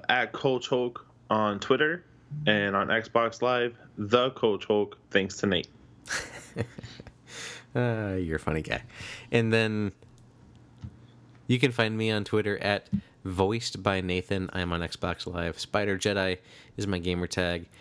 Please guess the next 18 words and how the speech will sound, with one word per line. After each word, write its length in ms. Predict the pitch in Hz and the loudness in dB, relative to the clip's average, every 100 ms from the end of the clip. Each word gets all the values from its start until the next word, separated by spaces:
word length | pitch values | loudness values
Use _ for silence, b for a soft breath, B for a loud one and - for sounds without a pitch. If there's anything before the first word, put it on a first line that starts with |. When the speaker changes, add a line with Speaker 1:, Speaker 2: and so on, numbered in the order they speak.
| B B - | B B -2
Speaker 2:
The 80 | |
show, 380 | 104 - 156 170 | 0 2 0 0
you 100 | 160 | -4
can 140 | - 104 | -4 0
find 200 | 117 117 | 0 0
us 120 | 110 | -2
on 100 | 107 | -2
Twitter 460 | - 113 107 104 - - | 0 0 0 -2 -6 -4
at 280 | 120 113 - | -2 -2 -6
Entertaining 520 | - 101 - 92 87 85 | -6 -6 -4 -2 -2 -2
Pod. 380 | 95 95 92 - B B B | 0 0 -2 -8 B B B
Shoot 220 | - 123 | -2 0
us 120 | 113 107 | 0 0
an 60 | |
email 320 | 107 104 101 - | 0 0 0 -2
over 300 | 98 95 95 | -2 0 2
at 340 | 92 - - - _ _ _ _ _ _ _ - - | 0 -4 -12 -14 _ _ _ _ _ _ _ -20 -4
connect 680 | - 113 160 269 - - | 0 0 0 -6 -12 -14